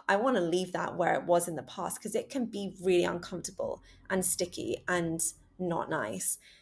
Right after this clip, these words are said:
And the way that you led us through it, every moment of it felt like the checking in, like,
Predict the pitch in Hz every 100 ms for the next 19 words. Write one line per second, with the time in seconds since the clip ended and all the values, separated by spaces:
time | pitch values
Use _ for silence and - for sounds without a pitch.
0 | _ _ 214 208 202 - _ 233 208 190
1 | 196 247 240 196 196 196 190 180 180 -
2 | _ - 196 180 180 208 - 180 190 202
3 | 185 208 208 214 226 220 202 180 190 190
4 | 196 202 214 - - - - 196 190 -
5 | - 185 180 - 220 - 214 214 214 196
6 | 175 175 170